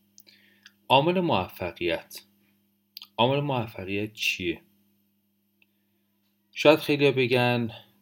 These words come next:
دانش، شاید خیلیا بگن پول، شاید خیلیا بگن شانس و هر چیه دیگه. من نظرم اینه که عامل موفقیت عمل کردن به دانسته هامونه.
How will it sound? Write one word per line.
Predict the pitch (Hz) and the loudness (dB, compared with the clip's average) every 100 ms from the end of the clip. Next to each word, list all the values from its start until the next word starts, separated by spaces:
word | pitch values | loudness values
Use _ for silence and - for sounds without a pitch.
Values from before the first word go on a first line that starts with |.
| _ | _
دانش، | 92 90 92 90 82 - | 0 0 -2 -4 -2 -2
شاید | 90 90 | -2 -4
خیلیا | - 92 90 | -6 -4 -4
بگن | 90 90 87 | -4 -6 -8
پول، | - - 92 87 80 | -12 -8 -4 -4 -6
شاید | - 80 82 | -6 -6 -6
خیلیا | - 80 85 | -8 -6 -6
بگن | 87 85 85 | -6 -6 -6
شانس | - - 90 85 80 - | -4 -4 -4 -6 -10 -10
و | - | -8
هر | - 113 | -6 -8
چیه | 113 - - - | -8 -10 -8 -12
دیگه. | - - - _ _ _ _ _ _ _ _ _ _ _ _ _ _ _ _ _ _ _ _ _ _ _ | -16 -20 -20 _ _ _ _ _ _ _ _ _ _ _ _ _ _ _ _ _ _ _ _ _ _ _
من | 120 147 | 2 4
نظرم | 165 131 131 139 143 | 4 2 2 0 -2
اینه | 143 143 143 143 135 - _ _ _ - | -4 -4 -4 -4 -8 -12 _ _ _ -10
که | - | -8
عامل | 113 107 110 131 | -4 -2 -2 -4
موفقیت | 131 110 95 - 92 90 95 107 117 - _ - | -2 -4 -4 -8 -12 -8 -4 -2 -4 -8 _ -8
عمل | 101 101 101 95 | -4 -4 -4 -6
کردن | - 95 95 95 - 117 120 | -10 -6 -6 -6 -6 -6 -6
به | 120 120 113 - | -6 -6 -8 -6
دانسته | 90 92 90 90 - 85 | -6 -4 -6 -6 -6 -6
هامونه. | - 92 85 80 78 | -10 -10 -10 -12 -14